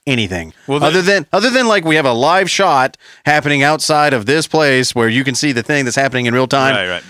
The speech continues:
Speaker 1: where we can't put our fucking spin on it. What I've done, similarly to how,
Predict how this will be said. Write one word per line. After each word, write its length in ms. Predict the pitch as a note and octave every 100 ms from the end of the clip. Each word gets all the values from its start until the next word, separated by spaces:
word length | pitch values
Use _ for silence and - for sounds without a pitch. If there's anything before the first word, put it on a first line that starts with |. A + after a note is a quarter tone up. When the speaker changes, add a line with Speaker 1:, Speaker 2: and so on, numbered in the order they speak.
| _
Speaker 1:
where 120 | C3+
we 100 | C3 B2+
can't 260 | D3 D3
put 160 | C3 C3+
our 100 | B2+
fucking 400 | - B2 B2 A2+
spin 240 | - C#3
on 120 | A2 G#2
it. 60 | - _ _ _
What 160 | C3 C#3
I've 260 | D#3+ B3 D#3+
done, 380 | A#2+ G2 A#2+ B2+
similarly 880 | - G3+ C#4 B3 D#3+ - D#3 D3 C3
to 180 | - B2+
how, 300 | C3 A#2+